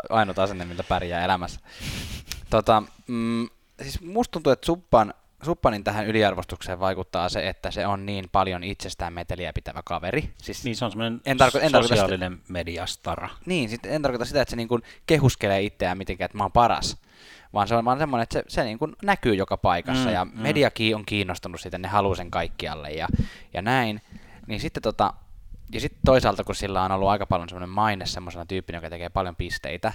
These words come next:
Speaker 1: niin heti jos ei tee ihan niin paljon pisteitä,
Speaker 2: Mm.
Speaker 1: niin sit tulee semmonen, että joo, se on vähän yliarvostettu.
Speaker 2: Aivan.
Speaker 1: Vaikka P K Suppan on myös puolustajana hyvä.
Speaker 2: Mm, kyllä, kyllä. Ja poikaystävänä varmaan myös ihan hyvä.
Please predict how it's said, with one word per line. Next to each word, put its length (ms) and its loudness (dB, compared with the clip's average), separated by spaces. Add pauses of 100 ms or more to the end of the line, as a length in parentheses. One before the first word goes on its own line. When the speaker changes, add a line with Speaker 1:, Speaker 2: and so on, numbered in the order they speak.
(120)
Speaker 1:
niin 100 -10
heti 180 -2
jos 160 0
ei 100 -4
tee 140 -4 (120)
ihan 320 2
niin 140 -6
paljon 220 -6
pisteitä, 440 -4
Speaker 2:
Mm. 40 -8 (460)
Speaker 1:
niin 100 -4
sit 140 -4
tulee 140 2
semmonen, 160 -2
että 140 -4
joo, 140 4
se 80 0
on 100 4
vähän 180 0
yliarvostettu. 800 -6 (360)
Speaker 2:
Aivan. 80 0
Speaker 1:
Vaikka 200 4
P 80 -16
K 280 4
Suppan 300 2
on 140 2
myös 280 4
puolustajana 640 4
hyvä. 240 -8 (580)
Speaker 2:
Mm, 260 2 (260)
kyllä, 320 -4 (260)
kyllä. 220 -8 (1500)
Ja 80 -8
poikaystävänä 800 -8
varmaan 400 -12
myös 140 -16
ihan 180 -20
hyvä. 140 -20